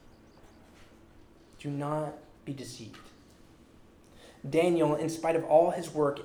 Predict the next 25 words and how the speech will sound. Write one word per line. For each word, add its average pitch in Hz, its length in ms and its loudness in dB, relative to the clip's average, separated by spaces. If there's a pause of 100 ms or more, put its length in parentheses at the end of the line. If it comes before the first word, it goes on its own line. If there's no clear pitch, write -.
all 170 240 6
his 147 240 -6
wisdom, 123 500 -8 (800)
would 165 160 6
have 196 260 2
faced 139 480 -4
death 151 420 -2
in 139 120 -8
front 127 240 -10
of 123 140 -10
this 127 280 -12 (400)
figure 113 460 -8 (2750)
if - 100 -10
it 151 120 -4
were 151 140 -2
not 156 500 -4
that 170 220 -4
he 143 280 -8
had - 320 -6
placed 156 320 -2
his 165 240 -6
trust 139 320 -2
in 143 120 -6
God's 139 340 -2
true 156 360 -2